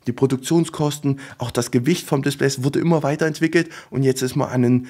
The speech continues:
wirklich kranken, äh, Entwicklungsstand, das muss man so sagen. Und sie haben auch schon mal angeteasert, dass der Cybertruck,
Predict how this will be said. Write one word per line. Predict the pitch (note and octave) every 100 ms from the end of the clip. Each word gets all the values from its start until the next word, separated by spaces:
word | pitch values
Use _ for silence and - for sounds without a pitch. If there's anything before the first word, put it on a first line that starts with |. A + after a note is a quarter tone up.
| -
wirklich | - B2+ C3+ C3
kranken, | - - D#3+ D#3 D3+ D3 - - -
äh, | B2 B2
Entwicklungsstand, | B2 F3+ F3 F3 - G2 F#2+
das | F#2+
muss | D3+
man | E3
so | C#3+
sagen. | C3 C#3+ C#3+ F#2
Und | D3+ E3+
sie | -
haben | A#2+ A#2+
auch | E3
schon | -
mal | G#2+
angeteasert, | A#2+ C3+ C3+ D3 D3+ D3+ - -
dass | -
der | - G#2+
Cybertruck, | - E3+ F#3 F3 E3 F3